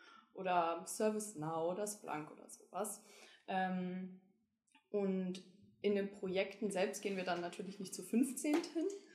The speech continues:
ähm, sondern sind da jetzt gerade bei mir zum Beispiel, sind wir, äh, zu viert da reingegangen, ähm, und haben dann eben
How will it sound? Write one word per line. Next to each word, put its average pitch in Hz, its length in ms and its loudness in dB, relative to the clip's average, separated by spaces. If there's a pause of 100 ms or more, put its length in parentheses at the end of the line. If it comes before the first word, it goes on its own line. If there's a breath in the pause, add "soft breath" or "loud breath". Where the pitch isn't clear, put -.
(240 loud breath)
ähm, 190 240 2
sondern 196 380 2
sind 202 200 0
da 185 440 0
jetzt 175 180 -2
gerade 185 300 0
bei 185 100 -6
mir 240 220 4
zum 214 120 -2
Beispiel, 208 420 4
sind 190 340 -4
wir, 185 240 -2
äh, 170 500 -2
zu - 160 -8
viert - 320 -4
da - 60 0
reingegangen, 240 720 -2 (140)
ähm, 185 640 -4
und 180 640 -4
haben 175 240 -2
dann 170 220 -2
eben 170 440 -6